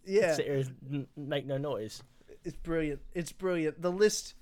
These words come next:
Speaker 1: is amazing. So thank you to our producers, King Richard the third, Henry, Damien, Avery, Dobbs, Josh Devlier, a red-crowned crane helped kill my family, A K A Ulbrich, <laughs> Didlotic Viridian, Real Cinnamon Hawkins, A K A H plus, H plus twelve, and Ballsack forty-seven. Thank you very much. Without you, we, we wouldn't
Speaker 2: They always catch me
Speaker 1: be
Speaker 2: off
Speaker 1: here.
Speaker 2: those names.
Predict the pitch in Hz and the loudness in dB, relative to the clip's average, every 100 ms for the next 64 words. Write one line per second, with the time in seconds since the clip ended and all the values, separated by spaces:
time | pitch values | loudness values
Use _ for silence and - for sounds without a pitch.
0 | - 165 175 175 175 165 180 185 185 180 | -8 -2 0 0 0 -2 -2 0 0 0
1 | 160 175 175 156 - 180 165 170 139 180 | 0 0 -2 -4 -6 -6 -4 -6 -4 0
2 | 160 160 160 151 175 160 147 139 180 165 | 2 0 -4 -2 -2 -2 -6 -4 -4 -2
3 | 156 180 151 - 175 196 165 175 180 170 | -2 0 0 -2 -2 -2 -2 2 2 2
4 | - - 160 160 185 220 196 - 185 165 | -2 -4 0 2 4 4 2 2 2 2
5 | 139 - 240 240 214 170 240 - - 214 | -2 4 6 6 2 0 -2 -4 4 4
6 | 160 143 - 220 202 196 175 170 175 160 | 4 -2 2 2 4 2 0 2 2 4
7 | 170 196 202 196 - - - - 220 247 | 2 2 2 -2 -6 -20 -10 -2 0 6
8 | 285 269 240 202 196 196 196 190 202 - | 10 10 8 4 4 4 4 2 0 0
9 | 170 156 151 160 156 147 156 143 160 143 | -2 -2 -2 -2 -4 -2 -4 -4 -6 -8
10 | - - 165 156 156 - 151 143 135 139 | -10 -6 -4 -2 -4 -4 -8 -10 -12 -12
11 | 139 147 139 165 160 - - - - - | -12 -14 -10 -10 -12 -20 -20 -20 -20 -20
12 | - - - 151 143 147 151 151 - - | -20 -12 -4 -4 -2 -4 -2 -4 -6 -10
13 | - - 147 147 147 147 147 143 156 151 | -16 -16 -2 0 2 0 -2 -4 0 0
14 | 143 170 180 202 190 - 175 - 165 151 | 4 4 8 6 6 2 2 2 0 0
15 | 143 92 - 85 87 95 - | 0 -2 -4 -6 -8 -6 -8